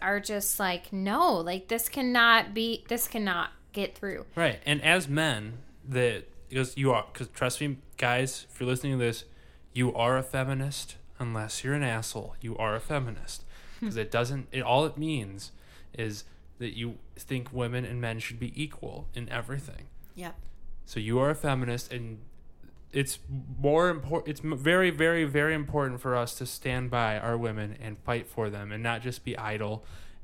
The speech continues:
Speaker 2: while these other assholes, because they are not feminists, try to take away their rights to benefit themselves and, in turn, yourselves. Because, I mean, yeah, anything that would negatively affect women is gonna affect me,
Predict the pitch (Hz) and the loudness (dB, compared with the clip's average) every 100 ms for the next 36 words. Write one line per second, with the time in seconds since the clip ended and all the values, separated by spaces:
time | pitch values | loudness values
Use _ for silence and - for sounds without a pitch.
0 | - 113 107 107 - - - 123 117 110 | 2 6 6 2 -4 -16 -10 -4 -4 -4
1 | - - - 127 123 117 - - - - | -8 2 4 4 4 4 2 0 -6 -2
2 | 139 180 226 - 107 - 123 - - 131 | 4 6 4 0 -4 -6 -8 -10 -6 -2
3 | 135 120 107 113 107 107 151 214 - 101 | -2 -2 -2 -4 -4 -4 -4 -4 -6 -6
4 | 98 98 95 - - - 131 110 - 127 | -6 -10 -10 -10 -12 -4 -2 -2 -2 -4
5 | 123 117 117 113 104 107 143 123 - - | -2 -2 0 -2 -4 0 0 0 -4 -8
6 | - - - - 120 117 113 - 110 - | -10 -10 -10 -8 -2 0 -2 -2 -4 -4
7 | - - - - 127 175 170 151 147 147 | -12 -16 -18 -4 0 0 4 4 4 -2
8 | 143 139 170 - 170 123 120 113 135 196 | 0 0 -4 -2 0 0 -2 -4 -2 -2
9 | - - - - - - - - 135 131 | -4 -8 -10 -12 -16 -18 -18 -10 -2 -2
10 | 113 - - - 180 175 147 - 226 - | -2 -8 -18 -8 -4 -4 -6 -4 -4 -4
11 | - 160 196 214 170 160 156 151 - - | -4 -2 -2 0 -2 0 2 0 0 -12
12 | - 151 135 139 139 143 139 131 139 135 | -4 -4 0 0 2 0 0 -2 -2 -4
13 | 123 139 123 107 127 120 110 135 117 - | -2 -2 -2 -4 -4 -4 -4 -4 -4 -4
14 | 131 - | -8 -8